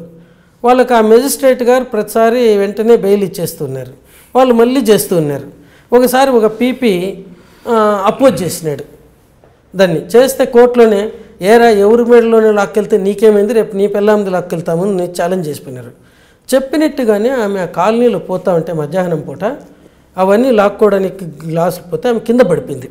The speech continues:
పడిపోయి అరుస్తా ఉంటే ఆ కాలనీ వాళ్ళందరూ వచ్చి పట్టుకుని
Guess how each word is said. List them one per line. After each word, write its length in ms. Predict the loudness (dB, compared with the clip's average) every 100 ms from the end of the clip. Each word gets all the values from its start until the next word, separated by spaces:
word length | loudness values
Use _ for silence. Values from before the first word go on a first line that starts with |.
| -8
పడిపోయి 280 | -4 0 2
అరుస్తా 280 | 2 2 -2
ఉంటే 260 | -2 -6 -10 -14 -20 -20 _ 0
ఆ 200 | 2 2
కాలనీ 380 | 0 2 4
వాళ్ళందరూ 440 | 4 4 0 -4 -6
వచ్చి 160 | -8
పట్టుకుని 640 | -8 -10 -8 -4 -2 -2